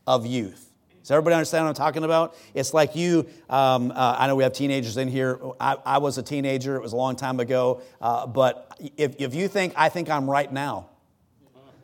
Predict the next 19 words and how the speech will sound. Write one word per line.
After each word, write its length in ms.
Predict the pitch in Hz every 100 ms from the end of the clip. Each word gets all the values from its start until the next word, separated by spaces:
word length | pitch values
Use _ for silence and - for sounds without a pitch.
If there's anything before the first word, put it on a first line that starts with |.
| 131
Uh, 240 | 123 120
when 160 | 127 139
I 120 | 151
was 100 | 139
a 60 | 117
teenager, 720 | 147 147 151 151 151 160 160 -
it 80 | 127
was 100 | 117
out 200 | 120 113
of 60 |
control. 580 | 117 104 117 107 92 - _ _ _ _ _
I 60 | 143
mean, 160 | 151
nobody 320 | 143 185 190 139
could 180 | 127
tell 200 | - 131
me 180 | 117 95 92
anything 360 | 120 127 113 98
different. 360 | 131 - 95